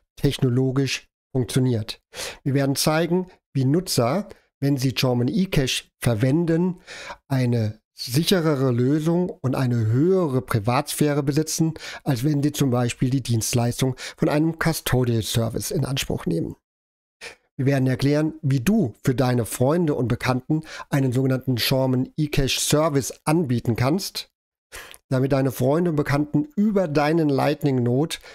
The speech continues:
Bitcoin und Lightning Zahlungen abwickeln können,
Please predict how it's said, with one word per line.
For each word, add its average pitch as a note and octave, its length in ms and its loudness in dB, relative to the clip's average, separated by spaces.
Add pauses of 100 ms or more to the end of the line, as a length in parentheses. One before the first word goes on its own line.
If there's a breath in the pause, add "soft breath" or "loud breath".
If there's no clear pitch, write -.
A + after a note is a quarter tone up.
(260 loud breath)
Bitcoin D#3 480 -2
und C3 120 0
Lightning C#3 480 0
Zahlungen A#2 480 0
abwickeln F3+ 500 0
können, F3 320 0